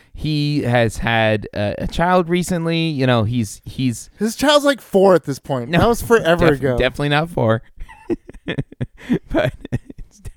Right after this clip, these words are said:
Speaker 1: definitely not even, not, probably one actually, right? 'Cause,
Speaker 2: Probably
Speaker 1: 'cause,
Speaker 2: similar to your
Speaker 1: 'cause,
Speaker 2: son.
Speaker 1: uh, he, it, he had his daughter right around Worlds, and Worlds had already happened at this point.
Speaker 2: I'm
Speaker 1: So
Speaker 2: so happy Worlds has not happened yet.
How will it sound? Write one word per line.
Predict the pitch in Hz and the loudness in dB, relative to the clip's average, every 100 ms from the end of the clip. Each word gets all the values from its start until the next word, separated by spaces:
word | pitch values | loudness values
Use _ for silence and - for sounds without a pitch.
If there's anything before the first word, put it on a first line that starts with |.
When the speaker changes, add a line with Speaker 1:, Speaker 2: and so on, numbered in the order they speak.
| - _ | -20 _
Speaker 1:
definitely | - - 135 147 - | -10 -8 -6 -6 -4
not | 139 123 120 | -6 -6 -6
even, | 131 120 - - - | -8 -8 -8 -8 -6
not, | 131 139 143 - 170 - | 0 0 0 -4 -12 2
probably | 185 220 240 | 6 6 8
one | 165 196 151 | 8 8 6
actually, | 120 - 120 104 98 _ - | 2 0 -2 -2 -4 _ 0
right? | 135 185 - - _ - | 4 4 2 -6 _ 2
'Cause, | 156 | 6
Speaker 2:
Probably | 202 233 | 8 8
Speaker 1:
'cause, | 202 | 8
Speaker 2:
similar | 214 214 | 6 6
to | 190 | 4
your | 180 180 | 4 4
Speaker 1:
'cause, | 151 131 - | 4 4 0
Speaker 2:
son. | - | 0
Speaker 1:
uh, | 127 120 117 | 2 4 2
he, | 120 135 - - | -2 -4 -4 -4
it, | 120 - _ | -6 -6 _
he | 117 131 127 | -2 0 0
had | 127 131 | 0 0
his | 123 | 0
daughter | 113 127 127 127 | 0 2 4 4
right | 117 123 | 2 2
around | 123 120 117 | 2 2 2
Worlds, | 123 147 113 113 - - _ _ - | 4 4 4 0 -10 -20 _ _ -6
and | 113 110 | -2 0
Worlds | 120 123 123 107 | 2 4 2 -2
had | 117 117 117 | -4 0 2
already | 117 113 104 | 4 2 0
happened | 135 139 120 110 | 0 0 0 0
at | 104 - | -2 -4
this | 107 | -8
point. | - 110 104 - _ _ - | -4 -4 -4 -8 _ _ 2
Speaker 2:
I'm | 302 | 4
Speaker 1:
So | - | 6
Speaker 2:
so | 220 | 8
happy | 180 165 160 | 8 6 4
Worlds | 160 156 147 - | 4 4 2 -4
has | 131 | -4
not | 139 143 | -4 -2
happened | 135 131 135 | -2 -4 -6
yet. | 139 131 | -6 -8